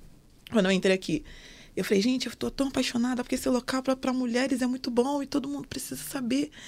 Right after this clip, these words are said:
que aqui as mulheres são ouvidas, as pessoas, as mulheres te abraçam e não tem competitividade, eu não,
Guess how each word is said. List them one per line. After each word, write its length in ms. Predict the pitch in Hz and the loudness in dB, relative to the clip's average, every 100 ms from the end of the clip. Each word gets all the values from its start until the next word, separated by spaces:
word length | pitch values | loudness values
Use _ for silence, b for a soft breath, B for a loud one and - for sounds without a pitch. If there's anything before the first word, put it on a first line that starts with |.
| B B | B B
que 100 | - | -2
aqui 240 | 285 - 294 | -2 4 4
as 80 | |
mulheres 300 | 277 269 277 | 4 0 0
são 340 | - 277 285 262 B B | 0 -2 -2 -2 B B
ouvidas, 540 | 285 247 214 277 262 | 2 2 4 4 4
as 60 | 262 | 2
pessoas, 300 | 269 - 285 | -2 0 0
as 80 | 254 | 0
mulheres 320 | 269 277 294 | 0 -2 0
te 80 | - | 0
abraçam 680 | 302 233 254 285 320 - 285 | 0 0 -2 -2 -2 -2 -2
e 40 | |
não 140 | 285 330 | -2 2
tem 220 | 302 339 | 2 2
competitividade, 960 | 311 - 302 - 302 294 240 262 302 294 | 0 2 2 4 4 4 2 2 2 2
eu 60 | |
não, 120 | 294 | -2